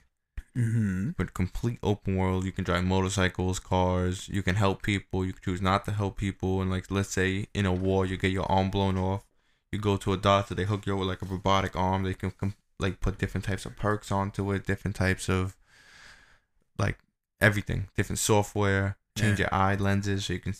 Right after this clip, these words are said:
Speaker 2: like, zoom in and
Speaker 1: That's
Speaker 2: other
Speaker 1: pretty
Speaker 2: stuff like
Speaker 1: cool.
Speaker 2: that.
Speaker 1: That's actually pretty dope.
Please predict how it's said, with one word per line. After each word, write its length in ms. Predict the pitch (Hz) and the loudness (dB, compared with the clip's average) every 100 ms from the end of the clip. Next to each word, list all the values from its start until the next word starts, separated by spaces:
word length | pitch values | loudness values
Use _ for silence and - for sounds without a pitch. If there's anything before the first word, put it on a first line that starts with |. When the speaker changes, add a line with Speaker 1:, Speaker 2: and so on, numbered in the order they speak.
| - | -10
Speaker 2:
like, 180 | - 98 | -10 -8
zoom 280 | 101 107 101 | -2 2 4
in 560 | 104 101 101 101 101 104 - - | 4 4 2 2 0 -6 -8 -2
and 100 | 98 | 0
Speaker 1:
That's 60 | 95 | 2
Speaker 2:
other 60 | |
Speaker 1:
pretty 100 | 95 | 0
Speaker 2:
stuff 200 | - 90 | 0 -2
like 180 | 90 92 | -2 -2
Speaker 1:
cool. 100 | 92 | 0
Speaker 2:
that. 240 | 92 - - _ _ _ - | 0 -2 -10 _ _ _ -12
Speaker 1:
That's 180 | 120 | -8
actually 240 | 143 - 120 | -8 -8 -8
pretty 220 | 120 107 | -6 -4
dope. 340 | 101 104 - | -4 -4 -6